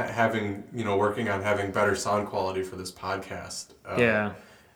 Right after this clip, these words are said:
Speaker 1: you know, maybe having dedicated mics or at least some sort of recording, uh, system where you can hear our voices a little bit clearly. There's not as much background stuff going on, but
Speaker 2: Yeah, and I think a big, a big part of it is with the two mic system for a podcast, it,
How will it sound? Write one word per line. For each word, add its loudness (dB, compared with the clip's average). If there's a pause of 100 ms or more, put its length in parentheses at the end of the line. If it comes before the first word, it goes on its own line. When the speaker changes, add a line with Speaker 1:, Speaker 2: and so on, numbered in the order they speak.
(340)
Speaker 1:
you -6
know, -4
maybe 0
having 0
dedicated -2
mics -2
or 0
at -4
least 0
some -2
sort -2
of -6
recording, -2 (600)
uh, -6 (340)
system -4
where 2
you -4
can -10
hear -2
our 2
voices -2
a -6
little -2
bit -6
clearly. -4
There's -4
not -4
as -6
much -8
background -6
stuff -8
going -10
on, -10 (260)
but -12
Speaker 2:
Yeah, 6
and 4
I 6
think 2
a 6
big, 2
a 2
big 2
part 4
of 4
it 6
is 4
with 2
the 4
two 2
mic 2
system 2
for 2
a 2
podcast, 2
it, -2